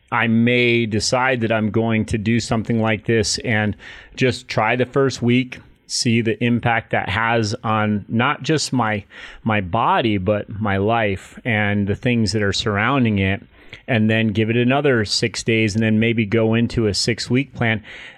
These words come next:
And during that six week plan, I may realize that going for, say, a fifty K race, which is going to be a lot shorter than a hundred mile race,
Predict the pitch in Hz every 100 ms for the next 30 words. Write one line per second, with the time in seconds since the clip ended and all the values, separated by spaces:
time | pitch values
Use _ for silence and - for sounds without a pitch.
0 | _ _ _ 131 127 110 147 170 202 151
1 | 135 123 - - 143 135 - - - 117
2 | 123 113 - - _ _ - _ - 151
3 | 156 110 123 113 110 120 117 117 110 113
4 | - 113 110 120 117 113 110 101 117 110
5 | 107 - - - - - 120 117 - 113
6 | 98 123 113 107 101 - 123 - 113 -
7 | 123 135 131 104 101 104 104 - - -
8 | - - - - 120 - 117 113 104 95
9 | - 123 117 113 110 110 113 107 - 123
10 | 117 113 107 104 104 90 - - - -
11 | - - 143 123 110 104 107 113 117 104
12 | 104 -